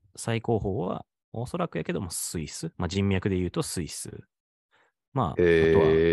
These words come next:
Speaker 2: ー。
Speaker 1: アメリカ、イギリス。
Speaker 2: うん、
Speaker 1: まあ、この
Speaker 2: うん、うん。
Speaker 1: 三拠点は、まあ、外せないかなとは思いますよね。
Speaker 2: なるほど。
Speaker 1: うん。
Speaker 2: なんかこう、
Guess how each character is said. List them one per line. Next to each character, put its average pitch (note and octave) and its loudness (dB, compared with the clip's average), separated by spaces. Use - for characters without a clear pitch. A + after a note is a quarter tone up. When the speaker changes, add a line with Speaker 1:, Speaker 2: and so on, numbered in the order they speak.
Speaker 2:
ー。 D#2 -6
Speaker 1:
ア G2 -4
メ D#2+ -2
リ D#2 -6
カ、 D#2+ -6
イ D#2 -8
ギ D#2 -8
リ D2 -8
ス。 D#3+ -4
Speaker 2:
う D2+ -4
ん、 - 0
Speaker 1:
ま C#2 0
あ、 - -8
こ F#2+ -4
の E2 -2
Speaker 2:
う C2+ -12
ん、 - -10
う C2+ -12
ん。 - -16
Speaker 1:
三 F2+ -4
拠 F#2 -4
点 E2 -8
は、 A#2+ -6
ま D#2+ -8
あ、 - -12
外 E2+ -8
せ F2 -8
な D2+ -8
い D2 -12
か G2 -10
な C#3 -4
と C#3+ -2
は C2 -4
思 C#2 -10
い C2+ -12
ま C2+ -16
す - -14
よ - -18
ね。 C#3 -8
Speaker 2:
な C#2+ -6
る - -14
ほ - -20
ど。 - -16
Speaker 1:
う D#2 -12
ん。 C#2+ -12
Speaker 2:
な F#2+ -8
ん - -12
か - -12
こ D#2+ -4
う、 - -20